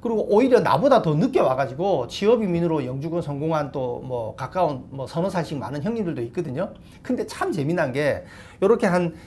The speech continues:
일곱, 여덟 가정 자주 모이는 가정이 있는데 가정들 가만히 보면 있잖아요.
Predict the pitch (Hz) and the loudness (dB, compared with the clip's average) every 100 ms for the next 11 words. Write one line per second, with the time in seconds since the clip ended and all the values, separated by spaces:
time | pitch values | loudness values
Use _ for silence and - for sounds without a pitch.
0 | - - 190 175 226 220 208 147 151 139 | -20 -6 -2 2 4 6 4 2 -2 -2
1 | 180 196 151 143 180 156 113 151 131 131 | -2 0 -2 -2 -2 -4 -4 -4 -6 -8
2 | 127 135 147 214 202 - - 175 208 196 | -8 -6 -4 -4 -4 -10 -10 -4 -2 0
3 | 208 160 113 123 117 143 | 0 -2 -4 -4 -4 -4